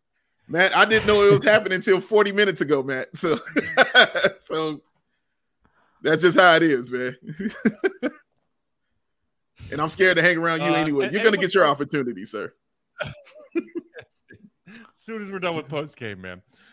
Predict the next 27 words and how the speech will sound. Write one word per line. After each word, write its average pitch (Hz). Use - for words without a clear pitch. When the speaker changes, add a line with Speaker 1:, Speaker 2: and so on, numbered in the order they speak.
Speaker 2:
Any, 220
anybody 247
else 208
you 196
wanted 185
to 175
touch 180
on 190
specifically 165
in 160
tonight's 151
game, 156
gentlemen? 160
We 143
covered 165
Iowa 147
and 135
Kobe. 143
We 120
talked 151
about 139
the 123
whole 135
Zach 131
and 117
DeMar 127
thing. 127